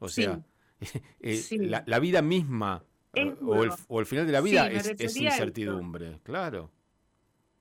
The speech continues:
Speaker 2: Sí, sí. No sabemos en qué momento, cuándo.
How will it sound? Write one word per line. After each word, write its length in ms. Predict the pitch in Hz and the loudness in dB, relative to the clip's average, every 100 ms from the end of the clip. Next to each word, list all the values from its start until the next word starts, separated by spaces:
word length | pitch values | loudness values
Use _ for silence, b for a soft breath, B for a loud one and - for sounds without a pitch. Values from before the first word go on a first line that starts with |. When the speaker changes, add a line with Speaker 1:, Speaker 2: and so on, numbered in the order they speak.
| _ - | _ -2
Speaker 2:
Sí, 320 | 233 196 180 _ _ _ _ | 0 0 -4 _ _ _ _
sí. 540 | - - - 190 170 - _ _ _ _ _ _ | -20 -10 -4 -4 -4 -12 _ _ _ _ _ _
No 180 | 180 196 | -10 -6
sabemos 460 | 196 196 208 196 185 | 0 0 0 -4 -8
en 100 | 180 | -8
qué 120 | 190 | -8
momento, 580 | 180 202 233 208 185 170 | -8 -6 -6 -6 -6 -6
cuándo. 460 | 214 208 196 185 | -6 -4 -2 -4